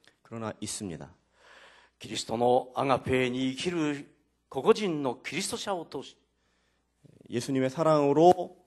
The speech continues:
Speaker 1: 아가페의 사랑으로 살아가는 모든 개개인의 그리스도인들.
Speaker 2: 何よりもその共同体である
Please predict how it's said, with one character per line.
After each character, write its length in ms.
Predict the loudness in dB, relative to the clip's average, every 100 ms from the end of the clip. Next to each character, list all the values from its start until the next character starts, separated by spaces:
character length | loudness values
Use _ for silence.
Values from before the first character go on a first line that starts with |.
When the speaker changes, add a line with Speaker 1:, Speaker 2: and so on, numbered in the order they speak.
| _
Speaker 1:
아가페의 460 | -8 0 0 2 -4
사랑으로 340 | -2 -2 -2
살아가는 680 | -4 -2 0 2 2 0 -2
모든 600 | 4 8 8 8 2 -4
개개인의 640 | 0 2 4 4 2 0 -2
그리스도인들. 920 | 0 0 0 -2 -2 -2 -6 -6 -10 _ _ _ 0
Speaker 2:
何 160 | 6
よ 100 | 8
り 80 | 8
も 120 | 4
そ 120 | 4
の 140 | 4 4
共 300 | 4 4 6
同 160 | 4
体 180 | 2 0
で 120 | 0 -2
あ 20 |
る 140 | -4